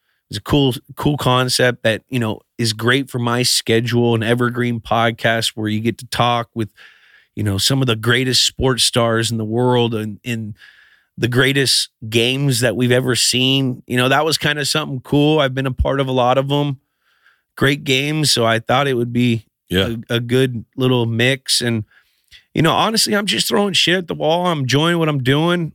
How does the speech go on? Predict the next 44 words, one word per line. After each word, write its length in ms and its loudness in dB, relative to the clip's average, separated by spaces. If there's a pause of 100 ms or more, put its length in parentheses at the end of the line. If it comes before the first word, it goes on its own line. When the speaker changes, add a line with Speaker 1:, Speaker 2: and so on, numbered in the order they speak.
Speaker 1:
I 80 -4
love 260 2
being 220 2
a 40 0
dad. 500 0
I'm, 260 -2
you 100 -6
know, 220 -2
and, 280 -4
and 300 0
Speaker 2:
You 80 2
gotta 220 2
kinda 240 -2
dream 280 -4
life. 420 -8 (800)
Speaker 1:
Right 160 2
Speaker 2:
Like, 100 -2
Speaker 1:
now 240 0
Speaker 2:
I, 60 0
I, 20 0
whether 260 -2
you're, 400 0
I, 220 0
I, 220 0 (580)
I 40 2
would 160 -2 (160)
argue, 760 -2 (100)
do 160 0
you 80 2
think 220 -2
you're 100 0
more 160 2
successful 560 -2
today 420 -2
than 160 -2
when 120 -4
you 80 -2
were 120 0
playing? 380 -6 (1700)
Speaker 1:
Not 220 0
yet. 300 -4 (400)
Speaker 2:
Not 160 0
yet? 240 2
Speaker 1:
No, 100 -14